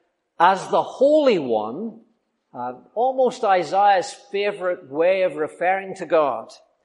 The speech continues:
God holds people to account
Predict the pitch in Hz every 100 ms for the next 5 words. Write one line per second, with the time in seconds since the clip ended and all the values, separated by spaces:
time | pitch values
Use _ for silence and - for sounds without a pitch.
0 | _ _ _ _ _ - 220 262 269 202
1 | - 240 233 226 226 - - 208 220 202
2 | - 190 160 - - 240 240 160 - -